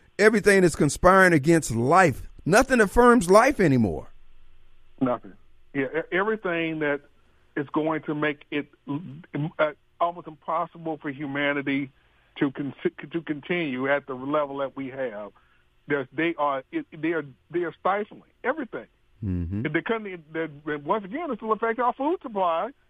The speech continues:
Speaker 2: There's no telling what it's gonna do with the livestock and the chickens up in, in, in Ohio.
Speaker 1: Right.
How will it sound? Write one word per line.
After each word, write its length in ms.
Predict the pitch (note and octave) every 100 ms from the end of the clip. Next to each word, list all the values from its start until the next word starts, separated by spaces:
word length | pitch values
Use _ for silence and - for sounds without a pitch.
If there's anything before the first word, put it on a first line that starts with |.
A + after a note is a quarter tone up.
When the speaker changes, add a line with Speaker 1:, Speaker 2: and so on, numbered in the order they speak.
| _
Speaker 2:
There's 160 | G3 F#3
no 140 | G3+
telling 260 | A3 A3 G#3
what 120 | C4+
it's 100 | B3
gonna 160 | G#3+ G3
do 180 | F#3+ G3+
with 140 | G3
the 60 | F3+
livestock 640 | G3 G3 G3+ G3 F3+ F#3+ _ _ _ -
and 140 | F#3+
the 80 | E3+
chickens 460 | - C#4+ F#3+ G3
up 160 | G3 G3
in, 180 | G#3 G#3
in, 120 | A3 G#3+
in 220 | A3+ A3+
Ohio. 560 | A3+ B3 D#4 C#4 - -
Speaker 1:
Right. 240 | - A#2+